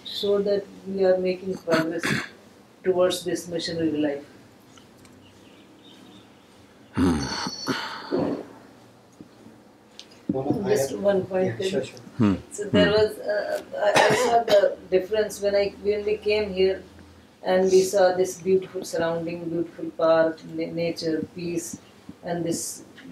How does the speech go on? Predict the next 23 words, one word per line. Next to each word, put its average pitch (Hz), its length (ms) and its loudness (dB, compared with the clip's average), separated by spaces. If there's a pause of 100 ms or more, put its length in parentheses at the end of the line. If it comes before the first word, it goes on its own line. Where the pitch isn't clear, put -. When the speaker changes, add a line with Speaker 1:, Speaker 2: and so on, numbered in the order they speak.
Speaker 1:
beautiful 170 460 -4
house. 160 500 0 (460)
So 214 260 2
none 208 300 2
of 233 220 -2
us, 196 420 -4
I 180 180 -2
saw 190 380 2
that 185 260 2
none 220 220 0
of 233 180 -2
us 226 180 -2
were 208 240 4 (220)
just 202 300 0
carried 190 280 2
away 190 300 4
by 175 240 2
the 170 100 0
house 165 440 0
or 165 100 -2
by 160 220 -2
the 160 120 -6
furniture 170 640 -8